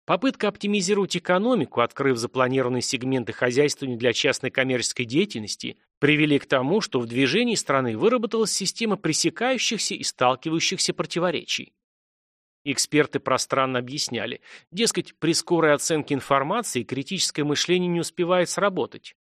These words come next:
Мы, люди, попросту цепляемся за уже известное, отказываясь перерабатывать новое. В то же время, вычленившие эту тенденцию аналитики не без удовлетворения констатировали в сложившейся конструкции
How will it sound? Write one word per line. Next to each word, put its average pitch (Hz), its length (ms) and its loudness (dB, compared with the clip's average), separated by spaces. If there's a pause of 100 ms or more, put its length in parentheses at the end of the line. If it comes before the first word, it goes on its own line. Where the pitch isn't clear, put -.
(360)
Мы, 262 180 2
люди, 240 280 2
попросту 220 480 -2
цепляемся 208 600 0
за 180 120 2
уже 190 240 4
известное, 190 680 -2 (200)
отказываясь 226 640 -2
перерабатывать 120 760 0
новое. 170 440 0 (1300)
В - 80 -18
то 294 160 0
же 220 100 2
время, 120 380 -2 (280)
вычленившие 202 800 0
эту 170 160 -6
тенденцию 160 640 0
аналитики 196 480 0
не 208 160 2
без 208 180 -2
удовлетворения 147 720 2
констатировали 220 720 -2
в 185 60 -4
сложившейся 185 540 -2
конструкции 175 720 -2